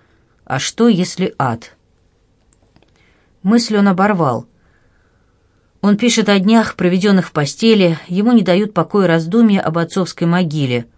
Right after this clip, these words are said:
В той же записи он говорит, что ставит на исцелении крест. Бросил роман. Горькое разочарование.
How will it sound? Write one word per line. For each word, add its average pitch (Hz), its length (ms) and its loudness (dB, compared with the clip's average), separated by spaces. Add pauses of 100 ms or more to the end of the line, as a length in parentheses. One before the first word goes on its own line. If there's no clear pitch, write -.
(480)
В - 80 -20
той 214 160 2
же 190 120 0
записи 214 440 -2
он 180 160 0
говорит, 208 500 0
что - 300 -6
ставит 190 480 -2
на 180 180 -2
исцелении 190 560 -2
крест. 180 560 -4 (540)
Бросил 170 500 0
роман. 123 480 -4 (460)
Горькое 160 480 -2
разочарование. 127 920 -4